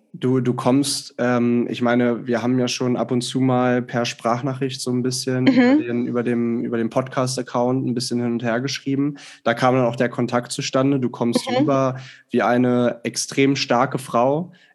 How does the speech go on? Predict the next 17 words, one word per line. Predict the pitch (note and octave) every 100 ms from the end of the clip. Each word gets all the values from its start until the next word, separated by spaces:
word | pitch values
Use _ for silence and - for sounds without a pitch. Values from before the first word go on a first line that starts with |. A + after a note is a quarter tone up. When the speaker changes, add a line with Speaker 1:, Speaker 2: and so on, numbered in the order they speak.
| -
Speaker 1:
die | A#2 A#2+ B2 B2
ein | - A#2+ A#2+ A#2+ A#2+ A#2
wahnsinnig, | A2+ A#2+ C3+ B2+ C3 C3 - -
ähm, | A2+ A#2 A#2+ A#2+ A#2 -
starkes | - - A#2+ B2+ C3
Mindset | B2 G#2+ C#3 - E3+ -
hat. | F3 - - -
Ähm, | A#2 A2+ A#2 A#2 A#2+
ich | B2 -
glaube, | B2 B2+ C3
es | B2+ B2+
gibt | C3
viele | - C3+
Menschen | C3 B2+ C3 C3+
da | B2
draußen, | A#2 B2 B2 C3+ A#2+
die | A#2+ B2